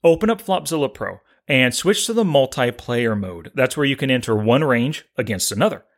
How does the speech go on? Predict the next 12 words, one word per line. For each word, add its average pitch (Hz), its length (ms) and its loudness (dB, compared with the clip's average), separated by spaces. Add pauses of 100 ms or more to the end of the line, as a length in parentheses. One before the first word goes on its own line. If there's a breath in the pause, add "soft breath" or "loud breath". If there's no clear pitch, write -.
(440)
I 135 80 4
want 185 240 4
you 262 80 -2
to 247 80 0
start 180 260 2
with 135 140 -2
a 117 40 -2
very 131 360 2
simple 185 340 -2
twenty-five 131 840 -4
percent 104 400 -6
range. 92 460 -16